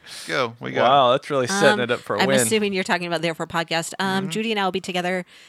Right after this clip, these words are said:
Speaker 3: hopefully this coming week. We're all back here together again. She's been on vacation. We've been gone and all that. So, um, anyway, we're talking about Seasons of the Heart because we talked about our, our winter heart, um, a couple weeks ago. And so we're moving on into the next thing. So,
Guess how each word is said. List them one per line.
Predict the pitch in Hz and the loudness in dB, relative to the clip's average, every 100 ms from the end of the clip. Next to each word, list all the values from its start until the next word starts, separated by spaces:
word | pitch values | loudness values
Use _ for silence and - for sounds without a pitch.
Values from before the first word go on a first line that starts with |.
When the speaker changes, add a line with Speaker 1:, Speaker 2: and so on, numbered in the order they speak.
| _ | _
Speaker 3:
hopefully | - 202 214 170 | -2 -2 0 -2
this | 147 - | -4 -6
coming | 160 147 139 | -6 -8 -8
week. | 160 226 - | -8 -10 -12
We're | 143 151 | -6 -2
all | 147 147 | -2 -2
back | 143 143 - | -4 -6 -6
here | - 147 147 _ _ _ _ _ _ _ _ _ _ | -12 -10 -10 _ _ _ _ _ _ _ _ _ _
together | - 151 151 147 | -16 -10 -8 -8
again. | 139 143 147 156 | -8 -8 -8 -8
She's | 151 143 | -10 -10
been | 151 | -8
on | |
vacation. | 147 - 143 165 151 | -8 -8 -8 -6 -6
We've | 147 | -6
been | 147 | -8
gone | 139 135 143 | -6 -6 -6
and | 135 143 160 | -10 -14 -12
all | 135 139 | -8 -6
that. | 147 _ - - - | -6 _ -20 -20 -12
So, | - 156 143 - | -2 0 0 -2
um, | 147 139 143 _ - _ _ _ 156 | -6 -6 -12 _ -20 _ _ _ -6
anyway, | 151 143 | -4 -6
we're | - | -10
talking | - 202 | -6 -4
about | 226 | -2
Seasons | - 180 180 | -4 -4 -4
of | |
the | 165 147 | -4 -2
Heart | 160 - - _ - | -2 -4 -12 _ -10
because | 175 | -8
we | 165 | -8
talked | - 175 | -8 -12
about | - 165 | -8 -6
our, | 156 143 - | -4 -6 -6
our | 156 | -6
winter | 143 139 156 | -4 -8 -8
heart, | 147 151 - _ | -8 -8 -10 _
um, | 156 147 147 | -12 -10 -12
a | |
couple | - 156 151 | -12 -10 -10
weeks | 175 - | -10 -10
ago. | 240 | -10
And | 226 180 | -10 -8
so | 160 | -8
we're | 151 | -8
moving | 147 147 139 | -10 -10 -10
on | 139 | -10
into | 139 147 | -12 -14
the | |
next | - - | -14 -14
thing. | - 151 | -16 -14
So, | - | -16